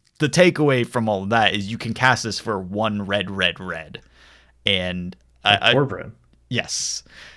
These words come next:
Speaker 1: And, uh, Treasure deck is likely to be pretty heavy red and, like, maybe some black. And this, so this is perfectly castable in a red black deck or a mono red deck. It is a three three haste. Whenever a creature you control with haste attacks, create a tapped treasure token.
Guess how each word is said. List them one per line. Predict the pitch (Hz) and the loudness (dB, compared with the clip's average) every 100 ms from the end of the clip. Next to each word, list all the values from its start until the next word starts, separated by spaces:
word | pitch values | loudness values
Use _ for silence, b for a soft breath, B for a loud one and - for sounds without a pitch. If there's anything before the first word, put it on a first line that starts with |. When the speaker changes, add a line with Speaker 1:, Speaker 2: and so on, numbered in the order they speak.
| B | B
Speaker 1:
And, | 120 120 117 | -2 0 0
uh, | 120 113 | 2 2
Treasure | 123 180 170 170 | 2 2 2 2
deck | 151 151 | 0 0
is | 113 | 0
likely | 117 117 110 | 0 0 -4
to | |
be | 101 101 | -4 -6
pretty | - 254 220 | -4 -2 0
heavy | 185 180 | 0 0
red | 165 160 170 165 147 | 2 4 4 2 0
and, | 120 127 | 0 2
like, | 117 107 | 2 0
maybe | 113 110 120 | 0 0 -2
some | 117 113 | -2 -2
black. | 104 107 143 - | 2 4 4 2
And | 113 | -6
this, | 123 - | -4 -4
so | - 113 | -2 -2
this | 117 | -2
is | 113 - | -4 -4
perfectly | - 135 120 117 | 0 0 0 -4
castable | - 101 - 101 101 | 0 0 -2 -4 -2
in | 101 95 | -2 -4
a | 92 | -4
red | 92 90 | -4 -2
black | 104 127 - | 0 2 2
deck | 117 117 - | 4 4 2
or | - 98 92 | -8 -4 -2
a | 87 92 90 - | -2 -2 -4 -6
mono | 107 101 | -2 -2
red | 101 98 | -4 -6
deck. | 92 95 92 - B B B B | -4 -4 -6 -14 B B B B
It | 101 | -6
is | 101 90 - | -6 -6 -6
a | 95 | -8
three | - 110 | -8 -12
three | 98 101 | -10 -8
haste. | 131 151 139 - | -4 -4 -4 -6
Whenever | 104 113 131 131 | -6 -2 -2 -2
a | |
creature | 120 147 135 131 | -4 -6 -6 -4
you | 117 | -4
control | 117 - 107 | -4 -4 -4
with | 95 90 | -4 -8
haste | - 147 - | -8 -8 -8
attacks, | 107 - 95 92 | -8 -4 -4 -4
create | - - 101 95 | -6 -6 -4 -4
a | |
tapped | - 101 98 - | -4 -2 -2 -4
treasure | - 95 98 | -8 -6 -6
token. | 120 135 135 160 156 | -6 -6 -4 -4 -6